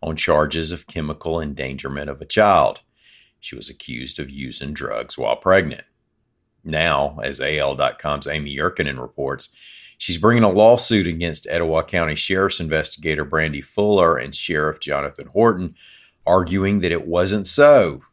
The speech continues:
that she was using drugs while pregnant because she wasn't pregnant.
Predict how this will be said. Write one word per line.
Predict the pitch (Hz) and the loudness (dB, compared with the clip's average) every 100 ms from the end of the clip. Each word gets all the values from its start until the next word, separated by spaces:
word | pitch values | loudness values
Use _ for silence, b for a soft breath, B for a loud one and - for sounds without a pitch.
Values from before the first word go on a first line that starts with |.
| - | -18
that | - | -12
she | - 76 | -8 -8
was | 71 69 | -8 -6
using | 78 73 78 | -8 -8 -10
drugs | 71 73 69 73 | -4 -4 -4 -6
while | 69 67 | -4 -4
pregnant | - 71 76 92 65 | -2 -2 -2 -6 -6
because | 78 71 71 82 87 - b b b b | -6 0 2 2 -2 -8 b b b b
she | - 120 | -18 -14
wasn't | 117 113 - - | -10 -10 -10 -6
pregnant. | - 123 87 58 | 0 0 0 -8